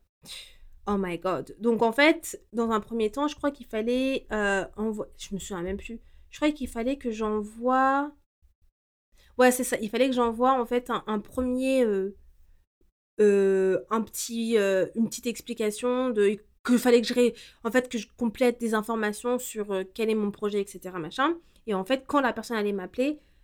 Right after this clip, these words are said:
j'allais discuter avec elle et que j'allais, en gros, un peu pitcher le truc. Donc, du coup, ça, c'était en septembre, je crois. Et du coup, euh, la personne, elle m'appelle et tout, elle se présente, elle me, elle me demande, voilà, de pitcher un peu mon truc.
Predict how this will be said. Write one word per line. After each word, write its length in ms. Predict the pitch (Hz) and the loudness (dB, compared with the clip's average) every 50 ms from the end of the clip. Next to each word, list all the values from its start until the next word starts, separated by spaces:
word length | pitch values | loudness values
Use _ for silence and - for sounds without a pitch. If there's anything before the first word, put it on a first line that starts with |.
| - - - - _ _ _ _ | -20 -20 -20 -20 _ _ _ _
j'allais 360 | 240 220 240 226 233 247 247 | 0 2 4 4 4 4 2
discuter 480 | 220 208 214 202 - - 208 - - 220 | 0 -2 -6 -8 -8 -10 -6 -4 -2 -2
avec 300 | 208 190 185 170 - 247 | -2 -2 -4 -4 0 2
elle 160 | 247 262 269 | 2 4 4
et 160 | 233 196 208 | 2 0 -2
que 140 | - - 214 | -4 -6 -4
j'allais, 380 | 202 202 196 190 208 226 240 214 | -2 -2 -2 0 2 2 2 2
en 180 | 190 190 190 | 2 2 0
gros, 320 | 190 190 196 214 233 220 196 | -2 2 4 6 6 6 6
un 80 | 202 | 2
peu 140 | 196 - 240 | 0 -2 -4
pitcher 340 | 233 - 220 208 - 208 190 | -4 -4 -4 -2 -2 -2 -2
le 80 | 190 | -2
truc. 200 | - - 170 143 - - - - - | -4 -8 -12 -12 -12 -16 -20 -12 -4
Donc, 260 | - 254 254 269 269 247 | 0 2 4 4 4 4
du 140 | 254 277 269 | 2 2 2
coup, 180 | - 294 311 | 4 4 4
ça, 160 | 285 277 240 | 4 4 0
c'était 220 | 214 233 220 - 208 | -2 -2 -2 -2 -2
en 140 | 180 175 190 | -4 -4 -4
septembre, 540 | - - - 302 302 - - 233 233 247 | -4 -4 -4 -4 -4 -4 -4 -4 -4 -4
je 80 | - - | -6 -8
crois. 380 | - - - 208 190 208 - - - - - - - - - - - - - - - - | -10 -10 -4 -2 -2 -2 -4 -8 -14 -20 -20 -20 -20 -20 -20 -20 -20 -20 -20 -12 -4 0
Et 280 | 226 220 220 208 202 | 4 6 6 6 6
du 220 | 202 202 220 233 214 | 6 4 0 -2 -4
coup, 420 | - - - 262 262 254 262 247 | -6 -6 -2 0 2 4 6 6
euh, 160 | 214 196 190 | 8 8 8
la 140 | 196 208 - | 6 6 4
personne, 320 | - 220 214 - 254 247 | 2 0 -2 0 0 0
elle 120 | 214 185 185 | 0 0 2
m'appelle 420 | 180 170 175 - - 240 240 240 | 0 0 0 -2 -2 0 2 2
et 100 | 214 196 | 2 0
tout, 440 | 208 - - 285 277 277 277 269 277 247 | -2 -4 -4 -2 -2 0 2 2 2 2
elle 80 | 214 | 2
se 140 | 208 - 196 | 0 -4 -6
présente, 600 | 175 - - - 196 202 233 254 285 302 294 294 247 | -8 -8 -10 -12 -8 -4 -2 0 0 0 0 -2 -4
elle 100 | 214 190 | -6 -6
me, 200 | 175 185 190 - - - - - - - | -6 -6 -8 -10 -12 -18 -20 -14 -6 -2
elle 100 | 202 202 | 0 2
me 300 | 202 202 208 214 185 - | 4 4 2 2 0 -2
demande, 440 | 202 202 233 214 226 226 233 240 208 | -2 0 0 2 2 2 2 0 -2
voilà, 240 | 190 202 208 220 214 | -2 -4 -4 0 0
de 100 | 190 180 | 0 -2
pitcher 320 | 185 - - - - 214 | -2 -6 -10 -8 -6 -4
un 60 | 196 | -6
peu 120 | 196 - 185 | -4 -6 -6
mon 140 | 175 175 | -6 -6
truc. 480 | 196 - - 294 330 339 339 - - - | -8 -4 0 0 0 0 -2 -6 -18 -20